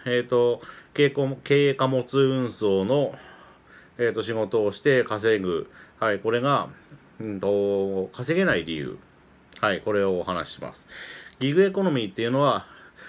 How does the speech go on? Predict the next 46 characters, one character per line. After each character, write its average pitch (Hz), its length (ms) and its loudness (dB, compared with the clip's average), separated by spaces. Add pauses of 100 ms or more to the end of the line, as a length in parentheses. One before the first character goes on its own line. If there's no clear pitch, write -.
(180)
ま 123 60 4
あ、 107 40 0
会 160 200 2
社 214 100 -2
名 165 160 4
を 123 180 2
僕 151 300 -2
も 135 100 4
あ 123 60 4
の、 120 300 0 (240)
こ 156 40 -2
の 160 120 2
動 165 120 6
画 156 100 4
で 151 60 4
何 160 220 2
度 135 80 0
も 98 240 0 (240)
出 151 120 6
し 147 60 -4
ち - 80 0
ゃ 107 60 4
っ - 80 -4
て 110 80 2
る 107 100 2
ん 98 60 -4
で 90 80 -2
す 92 100 -12
が、 98 240 0
一 123 220 -4
応 156 80 0
こ 151 120 0
こ 175 120 2
で 185 80 4
は、 139 320 2 (320)
え 131 80 2
っ - 20 -2
と、 123 80 0
仮 135 180 2
に 143 240 0
P 156 280 0
社、 - 200 -4 (440)
え 117 420 2
ー、 165 220 0
H 156 160 -6
社、 98 200 0